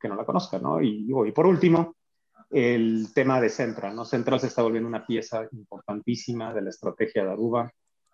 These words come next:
eh, hacia adelante. Creemos que, que realmente trae una diferenciación tecnológica, eh, digamos, muy interesante.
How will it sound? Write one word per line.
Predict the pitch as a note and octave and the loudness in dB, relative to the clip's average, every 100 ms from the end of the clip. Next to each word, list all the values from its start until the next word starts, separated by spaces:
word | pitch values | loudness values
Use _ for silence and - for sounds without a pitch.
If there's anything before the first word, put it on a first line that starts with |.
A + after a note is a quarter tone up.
| _ | _
eh, | - F#2+ | -10 -8
hacia | F#2 - F#2+ | -6 -4 -2
adelante. | G#2+ C3+ C#3 E3 D3+ | 2 2 2 0 2
Creemos | A#2 A2 A#2+ B2 B2+ A2 - - _ | 4 4 4 0 -4 -8 -14 -20 _
que, | G2+ G2+ G#2 G2+ F2 _ - | -8 -6 -6 -12 -14 _ -8
que | A2 | -6
realmente | - A2 A2+ A2+ G#2+ A2+ A#2+ A#2+ A#2 - | 0 2 2 0 -2 -2 -2 -4 -8 -2
trae | A#2+ A2 A2 | 2 4 2
una | A2+ A2+ G#2 | 0 -6 -8
diferenciación | G2 - G#2 G#2 G2+ A2 | -8 -6 -6 -4 -4 -2
tecnológica, | G#2+ G#2+ G#2 A2+ - G2+ G2 _ _ _ _ _ _ | -2 -2 -4 -6 -8 -8 -8 _ _ _ _ _ _
eh, | G2+ G2 | -6 -4
digamos, | G2+ G#2+ G#2 | -2 0 0
muy | G#2+ A2+ | 2 2
interesante. | A2 C#3 E3+ C#3 E3+ - | 4 2 4 2 2 -2